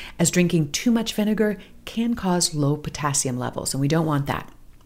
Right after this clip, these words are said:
If you have comments or questions, you can post them on our website, which is at quick and dirty tips dot com, or you can always find me on both Facebook and Twitter. I'm at Nutrition Diva on both platforms. Thanks for listening today.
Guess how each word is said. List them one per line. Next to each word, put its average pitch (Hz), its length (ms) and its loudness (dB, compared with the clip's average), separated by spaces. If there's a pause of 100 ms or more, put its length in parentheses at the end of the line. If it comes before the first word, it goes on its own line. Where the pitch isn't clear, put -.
(720)
If 226 100 6
you 247 80 8
have 240 300 2
comments 277 420 2
or - 60 0
questions, 294 500 0
you 233 80 4
can 196 140 4
post 220 240 4
them 247 180 4
on 170 140 4
our 160 80 6
website, 180 440 4
which 180 160 0
is 170 120 0
at - 200 0
quick 196 200 -2
and 190 100 4
dirty 175 180 4
tips 185 300 -2
dot - 220 0
com, 147 420 -2
or 233 300 6
you 208 160 0
can 220 100 2
always 175 240 4
find 165 260 4
me 180 200 2
on 160 180 0
both 170 480 0
Facebook 220 480 2 (260)
and 190 300 2
Twitter. 175 420 2 (360)
I'm 151 280 0 (120)
at 233 340 -2
Nutrition 220 500 2
Diva 165 480 4
on 156 200 0
both 147 260 0
platforms. - 720 -4 (500)
Thanks 254 220 4
for 226 140 4
listening 185 360 4
today. 156 360 2